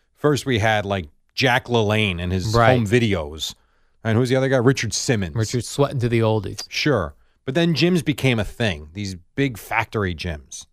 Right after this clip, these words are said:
Speaker 1: Do you think in the short history of gyms that we have had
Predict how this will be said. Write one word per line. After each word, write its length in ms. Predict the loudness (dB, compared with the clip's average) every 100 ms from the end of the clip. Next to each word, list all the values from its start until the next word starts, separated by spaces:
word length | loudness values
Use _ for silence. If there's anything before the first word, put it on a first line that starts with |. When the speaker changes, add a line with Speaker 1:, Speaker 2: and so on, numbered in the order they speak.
| _ _ _ _ _ _ -6
Speaker 1:
Do 160 | 0 0
you 180 | 0 -2
think 360 | -2 -2 -2
in 100 | -2
the 140 | -2 -2
short 320 | -4 -4 -2
history 360 | -2 -4 -4 -4
of 80 |
gyms 360 | -4 -2 0 -2
that 100 | -4
we 120 | -6
have 100 | -4
had 340 | -4 -6 -10